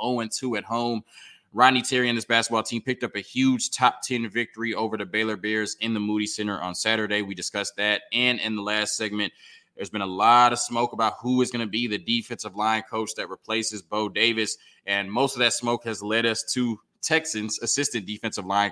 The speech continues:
coach and former All-American at Texas, Rod Wright. So will he be the choice? And does he make sense for this position at his alma mater? All of that and more on today's episode of Locked On Longhorns, part of the Locked On Podcast Network,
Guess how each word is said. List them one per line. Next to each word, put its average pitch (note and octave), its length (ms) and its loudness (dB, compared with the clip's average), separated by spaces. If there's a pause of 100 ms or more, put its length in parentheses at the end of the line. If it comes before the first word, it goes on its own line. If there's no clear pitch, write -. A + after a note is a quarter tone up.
coach A2 220 -2
and G2 100 -8
former A2 300 0
All-American G2+ 560 -2
at F#2 140 -6
Texas, B2+ 420 -2 (340)
Rod G#2 320 6
Wright. A#2 420 2 (320)
So A#2+ 460 2
will A#2+ 220 2
he C3 160 -4
be B2+ 160 -2
the B2+ 80 0
choice? C3 480 -2
And A#2 200 -2 (200)
does B2+ 180 0
he C3 100 -2
make A#2+ 220 0
sense - 260 -6
for A#2+ 120 -6
this A2+ 140 -6
position G#2+ 500 -4 (260)
at A2 160 4
his A2 160 -2
alma G2+ 220 0
mater? F#2+ 280 2
All A2+ 160 4
of B2+ 100 0
that B2+ 200 2
and C#3+ 220 2
more A2 240 0
on A#2+ 120 -2
today's A#2 300 0
episode A2+ 440 -4 (320)
of C#3 100 0
Locked B2+ 240 8
On A#2 160 4
Longhorns, A2 500 0
part D3+ 280 6 (120)
of B2 100 -2
the A2 80 -2
Locked G#2+ 280 2
On G#2+ 120 -2
Podcast G#2 480 -2
Network, A#2 420 -4